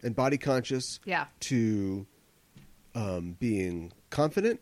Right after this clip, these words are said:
Speaker 1: and body
Speaker 2: Yeah.
Speaker 1: positive
Speaker 2: Yeah.
Speaker 1: to being financially enriched.
Speaker 2: Yes.
Speaker 1: And now she's blowing straight through to destroying friendships, opportunities for companionship.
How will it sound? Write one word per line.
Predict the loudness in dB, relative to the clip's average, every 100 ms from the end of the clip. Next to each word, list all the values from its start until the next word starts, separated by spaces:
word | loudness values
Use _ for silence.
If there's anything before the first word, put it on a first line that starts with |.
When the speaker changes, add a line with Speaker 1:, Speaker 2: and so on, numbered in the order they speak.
| -8
Speaker 1:
and | -4
body | 0 0
Speaker 2:
Yeah. | 2
Speaker 1:
positive | 2 2 4 2 2 -6
Speaker 2:
Yeah. | -4 -4 -4 _ -2
Speaker 1:
to | 0
being | 2 4 4 4 2 -2 -12 _
financially | -2 2 2 2 0 2
enriched. | 4 2 0 -2 -10 -10
Speaker 2:
Yes. | -8 -8 -8 -14 -2
Speaker 1:
And | 2
now | 4 2
she's | 2 0
blowing | 0 2 2 0
straight | -2 0 0 -2
through | -4 -2 -2
to | -2 -2 -2 -2
destroying | -6 -6 -4 -2 -2 -2
friendships, | 0 0 0 0 -2 -2
opportunities | -8 -10 -6 -4 -2 -2 -2 -4
for | -8 -6 -4 -2 -2 -4 -6 -10
companionship. | -6 -2 -2 -4 -4 -4 -4 -6